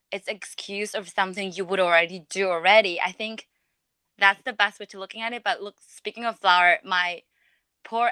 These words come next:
ex-boyfriend took me out to a really nice dinner but didn't give me flower, and I was really pissed,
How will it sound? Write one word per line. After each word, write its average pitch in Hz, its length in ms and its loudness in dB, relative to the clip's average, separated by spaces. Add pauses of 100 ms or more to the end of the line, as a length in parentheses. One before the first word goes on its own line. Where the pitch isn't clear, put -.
ex-boyfriend 190 880 -6
took - 240 -12
me 226 140 -8
out 185 240 2
to 214 120 -10
a 190 40 -8
really 190 220 -6
nice 185 220 -2
dinner 175 280 -4
but 165 120 -2
didn't 208 200 -8
give 202 140 -6
me 180 100 -10
flower, 160 460 4
and 175 140 -2
I 170 100 6
was 185 160 -8
really 175 180 -8
pissed, 180 420 -6